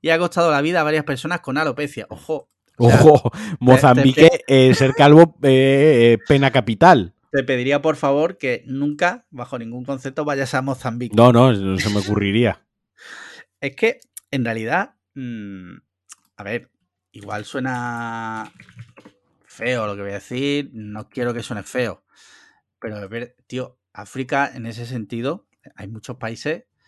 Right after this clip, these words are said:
Speaker 1: que todavía este tipo de cosas, como por ejemplo lo de achicar las cabezas, hablando de cabezas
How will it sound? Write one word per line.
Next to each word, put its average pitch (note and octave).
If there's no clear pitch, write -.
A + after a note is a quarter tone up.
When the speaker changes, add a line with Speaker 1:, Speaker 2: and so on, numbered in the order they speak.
Speaker 1:
que A#2
todavía G2+
este B2
tipo G#2+
de A#2
cosas, C#3
como A2+
por A2
ejemplo A2+
lo A2
de G#2
achicar G#2
las A#2
cabezas, B2+
hablando F#2+
de G2
cabezas G#2